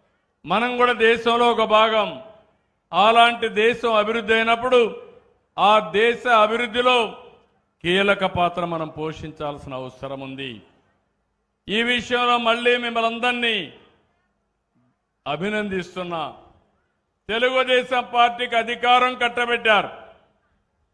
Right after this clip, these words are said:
కొంతమంది అధికారం ఇస్తే సొంత పనుల కోసం ఉపయోగపడ్డారు, ఉపయోగించుకున్నారు. కానీ తెలుగుదేశం పార్టీ మాత్రం ఎప్పుడూ ప్రజల కోసమే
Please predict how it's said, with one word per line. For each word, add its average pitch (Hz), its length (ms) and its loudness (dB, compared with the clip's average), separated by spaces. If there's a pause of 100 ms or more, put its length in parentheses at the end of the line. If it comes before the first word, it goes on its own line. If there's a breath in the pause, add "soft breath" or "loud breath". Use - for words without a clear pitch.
కొంతమంది 240 680 2
అధికారం 240 540 2
ఇస్తే 247 240 0 (720)
సొంత 247 300 0 (140)
పనుల 247 220 2 (100)
కోసం 240 280 2 (140)
ఉపయోగపడ్డారు, 220 720 0 (680)
ఉపయోగించుకున్నారు. 240 1080 2 (580)
కానీ 240 280 6 (160)
తెలుగుదేశం 247 680 4 (120)
పార్టీ 233 300 8 (120)
మాత్రం 254 380 2 (600)
ఎప్పుడూ 247 560 2 (200)
ప్రజల 240 380 4 (180)
కోసమే 254 580 2